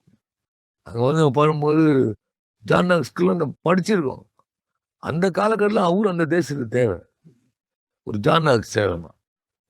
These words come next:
அப்புறம் வந்து கர்த்தர் வந்து அந்த காலத்துல வந்து ஒரு டி எல் மூடி தேவை.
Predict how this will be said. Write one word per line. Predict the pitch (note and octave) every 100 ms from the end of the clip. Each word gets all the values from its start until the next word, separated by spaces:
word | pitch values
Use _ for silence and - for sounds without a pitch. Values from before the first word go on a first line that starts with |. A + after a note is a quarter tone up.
| _
அப்புறம் | - A2 C3+ D#3+
வந்து | D3+
கர்த்தர் | D#3 D#3
வந்து | E3+ D#3+ E3+
அந்த | E3 D3+
காலத்துல | D3+ D#3+ D3+ C#3+
வந்து | D3
ஒரு | D3+ A#2+
டி | C#3 E3
எல் | D3+
மூடி | D3 E3 D3
தேவை. | A#2+ A2